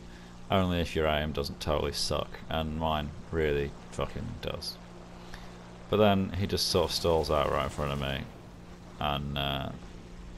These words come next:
even I'm not gonna miss that. Which is my eighth kill, I believe. Um, and then I guess I just ended the match because,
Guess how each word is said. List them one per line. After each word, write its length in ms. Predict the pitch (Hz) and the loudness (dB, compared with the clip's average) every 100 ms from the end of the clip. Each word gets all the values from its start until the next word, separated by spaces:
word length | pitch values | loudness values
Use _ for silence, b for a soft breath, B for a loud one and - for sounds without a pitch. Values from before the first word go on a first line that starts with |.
| - | 2
even 200 | 95 82 | 2 4
I'm 140 | 73 73 | 2 2
not 160 | - | 0
gonna 140 | 76 73 | -2 -2
miss 220 | 71 - | -4 0
that. 260 | 78 76 - - - - - - - - - - - - - - - - - - - - - - - - - - - - - - - - - - - - - - - - - - - - - - | 2 0 -2 -16 -16 -16 -16 -16 -16 -16 -18 -16 -16 -16 -16 -16 -14 -14 -14 -14 -16 -16 -16 -16 -16 -18 -18 -16 -16 -16 -18 -18 -18 -18 -18 -16 -16 -16 -16 -16 -18 -18 -18 -16 -16 -16 -10 -4
Which 760 | - - - - - - - | -4 -4 -6 -6 -6 -8 -4
is 240 | - 80 - | 0 0 0
my 200 | 78 76 - - - - | -4 -4 -10 -16 -16 -4
eighth 560 | 85 85 - - - - | 0 0 -2 -12 -14 -10
kill, 460 | - - - 127 131 - - - | -2 0 0 -6 -10 -14 -18 -2
I 60 | 107 | 0
believe. 440 | 120 139 139 143 - - - - - - | 2 2 2 -2 -8 -20 -20 -20 -20 -6
Um, 420 | 107 110 107 104 101 | 2 4 6 4 2
and 160 | 107 | 2
then 120 | 107 104 | 4 4
I 80 | |
guess 260 | 92 95 - | 4 2 4
I 40 | |
just 180 | 90 87 | 0 2
ended 180 | 92 95 | 0 0
the 80 | 101 | -2
match 380 | 110 - - - | -2 -4 -6 -10
because, 420 | - - - | -6 -4 -2